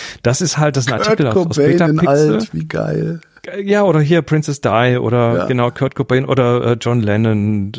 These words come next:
Speaker 1: äh, und, und, und. Also da sind teilweise echt Leute drin oder ein neu gedachter Michael Jackson, der halt nie seine Schönheits-O Ps hatte.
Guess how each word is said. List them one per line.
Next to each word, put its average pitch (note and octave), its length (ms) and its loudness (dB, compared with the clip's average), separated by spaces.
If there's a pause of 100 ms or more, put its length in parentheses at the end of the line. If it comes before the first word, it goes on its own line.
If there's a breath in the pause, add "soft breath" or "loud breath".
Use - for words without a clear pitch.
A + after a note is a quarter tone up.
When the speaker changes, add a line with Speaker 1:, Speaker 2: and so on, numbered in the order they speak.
Speaker 1:
äh, G#2 560 -2 (720 loud breath)
und, D#3+ 460 0
und, C#3+ 140 0
und. A#2 340 0
Also A2 560 0
da A2+ 100 2
sind F3+ 240 0
teilweise C3 640 -2
echt C3+ 360 -4
Leute C#3 380 0
drin C3+ 380 -2
oder C#3 200 0
ein C#3 200 2
neu C3+ 280 2
gedachter C3 520 -4
Michael B2 400 0
Jackson, A#2+ 500 -2
der A2+ 140 0
halt A2 220 -2
nie A#2 160 0
seine G#2+ 640 2
Schönheits-O A2+ 480 -2
Ps G#2+ 320 -2
hatte. G#2 500 0